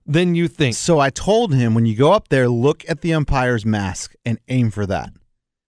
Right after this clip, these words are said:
Speaker 2: If you aim at the mask,
Speaker 1: Yes,
Speaker 2: that
Speaker 1: 'cause the
Speaker 2: ball's
Speaker 1: mask is above the catcher.
Speaker 2: It's gonna fall right into the glove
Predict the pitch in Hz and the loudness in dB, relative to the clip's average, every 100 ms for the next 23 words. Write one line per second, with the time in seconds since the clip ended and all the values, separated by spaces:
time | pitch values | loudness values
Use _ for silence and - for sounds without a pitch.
0 | _ _ 110 113 - 151 214 220 214 214 | _ _ -4 -4 -2 0 0 0 0 2
1 | 214 202 180 190 175 151 170 165 196 170 | 2 4 4 4 6 6 6 6 4 2
2 | 180 156 170 175 175 175 160 139 160 196 | -2 0 0 0 0 -2 -2 0 -2 0
3 | 139 117 - 143 123 113 156 165 156 143 | 0 0 2 2 2 4 4 4 2 2
4 | 120 92 | 0 -2